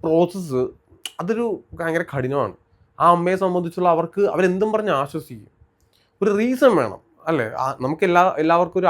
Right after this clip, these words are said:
ആശ്വാസം ഉണ്ടാകണമെന്നുണ്ടെങ്കിൽ നമുക്കൊരു റീസൺ കിട്ടണം, നമുക്ക് നമ്മൾ ഓക്കെ ആവാൻ, നമ്മളൊന്ന് കൂൾ ആവാൻ,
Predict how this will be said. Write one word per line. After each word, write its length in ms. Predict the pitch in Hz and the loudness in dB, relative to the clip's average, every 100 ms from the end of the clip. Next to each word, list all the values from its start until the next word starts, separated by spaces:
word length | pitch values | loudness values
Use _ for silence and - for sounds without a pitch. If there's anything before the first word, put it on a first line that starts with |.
| 147 | 0
ആശ്വാസം 380 | 156 180 180 185 | 0 0 0 0
ഉണ്ടാകണമെന്നുണ്ടെങ്കിൽ 800 | 160 160 165 165 170 170 156 135 - _ _ - | 0 0 0 -2 -4 -4 -6 -8 -12 _ _ 0
നമുക്കൊരു 340 | 147 180 208 185 | 0 2 0 0
റീസൺ 320 | 185 180 185 220 | 0 0 0 2
കിട്ടണം, 260 | 160 120 104 - 135 | 0 -2 -8 -6 -4
നമുക്ക് 300 | 143 143 160 139 | -4 -2 -2 0
നമ്മൾ 160 | 139 156 143 | 2 4 4
ഓക്കെ 200 | 143 170 143 | 2 2 4
ആവാൻ, 200 | 131 135 123 | 4 2 -2
നമ്മളൊന്ന് 280 | 123 135 147 151 | -6 -6 -6 -4
കൂൾ 200 | 147 151 143 | -4 2 4
ആവാൻ, 260 | 120 107 - | 4 2 -2